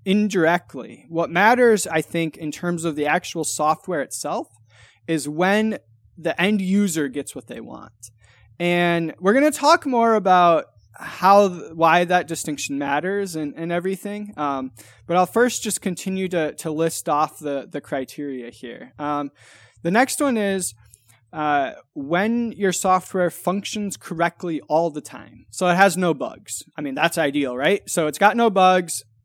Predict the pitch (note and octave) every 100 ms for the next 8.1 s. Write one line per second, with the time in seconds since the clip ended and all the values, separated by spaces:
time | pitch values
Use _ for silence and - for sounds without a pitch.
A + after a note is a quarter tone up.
0 | _ F3 F3 - F3 - F3 - - E3+
1 | D#3 D#3 - C3 C3 - _ - - _
2 | E3+ G#3+ A3 B3+ A#3 G#3+ G3+ - _ _
3 | _ _ _ D#3 F3+ A#3 B3+ B3 - G#3
4 | G3+ F#3+ D#3 E3 D#3 - _ _ _ _
5 | D#3 F3+ A3 G#3+ G3 F3+ E3+ E3 - D3
6 | C3 A#2 A2+ G2 - D#3+ E3 D#3+ D#3+ D3
7 | - _ _ _ _ D#3+ A#3 - C#4 B3